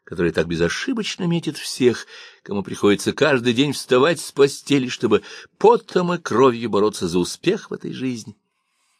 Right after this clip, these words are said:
В то же время человек явно не бедный. Верховая езда, дорогое удовольствие. Кто же он такой? Оля думала и не находила ответа.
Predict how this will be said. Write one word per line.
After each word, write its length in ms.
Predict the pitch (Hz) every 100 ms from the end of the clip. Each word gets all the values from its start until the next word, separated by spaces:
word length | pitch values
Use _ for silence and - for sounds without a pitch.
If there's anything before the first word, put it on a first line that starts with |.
| _ _
В 120 | _
то 220 | - 92
же 180 | 85 90
время 520 | 85 87 165 240 226
человек 380 | - 113 90 90
явно 300 | - 87 85
не 160 | 85 85
бедный. 600 | 76 127 202 247 226 _ _ _ _ - - -
Верховая 640 | 131 117 127 113 135 147
езда, 680 | 110 104 90 80 90 110 175
дорогое 440 | 143 104 87 98
удовольствие. 720 | 170 127 90 120 185 - 180 - -
Кто 300 | - - 98
же 120 | 92 107
он 140 | 113
такой? 560 | 110 151 - 131 165 - _ _ _ _ _
Оля 380 | 98 92 92 92
думала 720 | 82 92 214 226 202 190 190
и 200 | - 90
не 80 | 87
находила 520 | 87 90 95 143 107
ответа. 440 | - 95 98 101